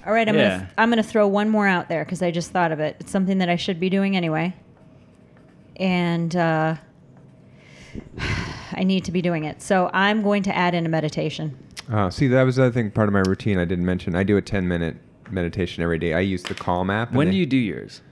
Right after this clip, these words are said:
Speaker 3: So I usually do it when I get home from work, like, about eight P M. I mean, I, I get home at seven P M, but I do the meditation at eight P M. So they have a daily, like, ten-minute meditation that changes, and I always,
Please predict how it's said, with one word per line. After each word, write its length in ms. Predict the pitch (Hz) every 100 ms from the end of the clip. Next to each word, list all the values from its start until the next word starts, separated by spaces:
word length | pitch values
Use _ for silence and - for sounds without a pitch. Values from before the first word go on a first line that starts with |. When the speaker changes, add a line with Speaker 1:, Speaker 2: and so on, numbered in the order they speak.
| -
Speaker 3:
So 120 | - 127
I 60 | 156
usually 320 | 180 220 233
do 100 | 214
it 20 |
when 80 | 151
I 40 |
get 100 | 139
home 120 | 139 131
from 260 | 123 104
work, 240 | 104 98 101
like, 120 | 95
about 180 | 92 87
eight 200 | 104 -
P 180 | - 107
M. 260 | 110 180 - - - - - - - -
I 60 | 120
mean, 120 | 123
I, 160 | 123 113
I 80 | 120
get 120 | 113 110
home 160 | 107
at 80 | 82
seven 320 | - 98 92
P 140 | 87 90
M, 180 | 85 82
but 160 | 82
I 80 | 90
do 140 | 95 107
the 100 | 98
meditation 560 | 95 90 101 87 90
at 80 | 87
eight 180 | 82 -
P 100 | 92
M. 120 | 90 - - - -
So 420 | - 117 113 - - - -
they 180 | 110
have 160 | 113 107
a 60 | 95 101 - -
daily, 460 | 101 101 101 95
like, 300 | 92 90 -
ten-minute 440 | - 110 95 90 76
meditation 560 | 87 87 101 87 -
that 120 | 87 -
changes, 380 | 85 85 90
and 80 | 87
I 140 | 82 85
always, 420 | 80 76 76